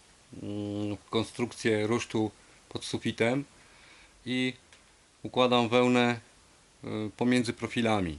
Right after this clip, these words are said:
Z tym, że jeden z brzegów wełny wsuwam, dosuwam do wcześniej ułożonej wełny, a drugi brzeg wełny wsuwam za profil. Nie wypełniam wcześniej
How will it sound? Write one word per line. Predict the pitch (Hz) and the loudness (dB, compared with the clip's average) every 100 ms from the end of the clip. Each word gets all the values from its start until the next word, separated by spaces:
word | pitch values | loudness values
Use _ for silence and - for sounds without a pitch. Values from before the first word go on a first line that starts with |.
| - | -12
Z | - | -18
tym, | - 110 | -8 -6
że | 107 113 110 - - - - - _ 113 | -2 0 -2 -6 -20 -20 -20 -20 _ -2
jeden | 127 123 120 107 | 2 4 4 2
z | 107 | -6
brzegów | 95 101 127 120 113 - - - 98 | -6 2 4 4 0 -2 -20 -20 -2
wełny | 113 120 120 123 127 127 - - - - | 2 4 4 4 4 0 -12 -20 -20 -12
wsuwam, | - 127 113 113 104 - 107 | -2 2 4 4 2 -4 -2
dosuwam | 127 131 147 117 107 101 | -2 2 4 6 4 4
do | 110 | 2
wcześniej | - 120 - 117 | 2 -4 0 0
ułożonej | 110 110 117 110 107 | 2 2 2 2 2
wełny, | 110 113 120 147 - - - - | 2 2 2 0 -2 -16 -20 -10
a | 104 | -6
drugi | 101 127 120 120 | -2 -2 -2 0
brzeg | 113 117 107 | 4 4 6
wełny | 123 123 123 120 - - - | 6 8 6 4 -2 -20 -12
wsuwam | - 123 117 113 107 | 0 6 8 8 6
za | 117 | 4
profil. | 120 110 - 87 80 - - - | 6 4 4 -4 -8 -14 -20 -6
Nie | 123 127 127 123 110 - | 0 4 6 6 2 -6
wypełniam | 120 127 143 123 107 92 | -2 6 8 8 6 2
wcześniej | - 120 107 110 104 | 4 6 6 6 4